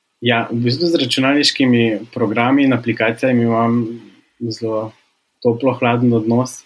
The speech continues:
Se hitro navdušim, pa hitro potem tudi omagam. <laughs> Um, ena stalnica, ki pa vztraja skozi pri meni, pa je Excel, no, v zasebne in službene namene, in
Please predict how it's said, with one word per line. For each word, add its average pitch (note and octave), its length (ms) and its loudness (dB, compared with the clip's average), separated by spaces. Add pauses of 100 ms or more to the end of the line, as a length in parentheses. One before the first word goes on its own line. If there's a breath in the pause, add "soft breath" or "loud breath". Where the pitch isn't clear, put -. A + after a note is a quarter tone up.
Se A#2+ 120 -2
hitro B2+ 360 0
navdušim, B2 680 2
pa A2 120 -2
hitro A#2+ 320 -2
potem A2+ 320 -2
tudi A#2 360 -8 (580)
omagam. A2 680 0 (320)
<laughs> - 160 -6 (420 loud breath)
Um, A2+ 400 2 (560)
ena C#3 180 2
stalnica, D3+ 540 2
ki C3 160 -2
pa A#2+ 80 2
vztraja B2 400 0
skozi - 240 -4
pri B2 160 0
meni, A#2 240 4
pa A#2 140 0
je G#2 80 0
Excel, G#2 320 -2 (100)
no, G#2 160 -2
v G#2+ 240 -2
zasebne A#2 640 0
in A2+ 100 2
službene A#2 480 0
namene, G#2+ 480 0
in G#2 460 -6